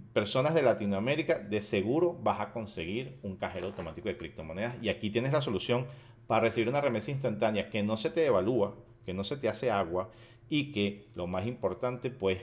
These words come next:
usarla automáticamente a recibirla. Entonces, continuando ya con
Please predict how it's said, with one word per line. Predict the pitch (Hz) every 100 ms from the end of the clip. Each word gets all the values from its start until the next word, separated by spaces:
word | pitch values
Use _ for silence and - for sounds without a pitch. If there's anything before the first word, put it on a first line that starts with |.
| -
usarla | 139 117 - 123 98 82 71 69 - - -
automáticamente | 104 90 95 95 95 127 104 123 135 135 139 -
a | 104
recibirla. | 90 - - - - - - - - - - - - -
Entonces, | - 226 180 - - - - - - - - - - - -
continuando | 131 131 139 139 135 165
ya | 165 165
con | 190 185 190